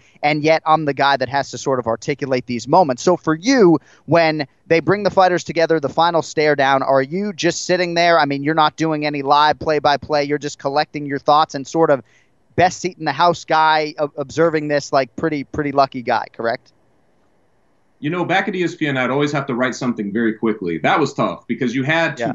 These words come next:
Speaker 2: process and kind of essentialize everything and, and try to do something that would make sense big picture to the, to what just happened.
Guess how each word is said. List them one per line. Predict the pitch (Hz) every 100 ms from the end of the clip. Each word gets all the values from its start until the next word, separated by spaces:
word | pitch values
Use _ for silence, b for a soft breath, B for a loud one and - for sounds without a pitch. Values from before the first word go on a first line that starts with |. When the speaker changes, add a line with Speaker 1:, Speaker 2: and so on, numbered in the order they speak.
| -
Speaker 2:
process | 147 147 147 151 139 135 -
and | 117
kind | 135 131
of | 110
essentialize | - 143 139 131 131 123 113
everything | 127 127 135 127 113
and, | 107
and | 113
try | 107 139 127
to |
do | 117 123
something | 120 131 120 120
that | 113
would | 107 104
make | 113 120
sense | - 123 110
big | - 117 110
picture | 123 123 131
to | 120 123
the, | 110 104 101 -
to | 117
what | 120
just | - -
happened. | 113 110 107 90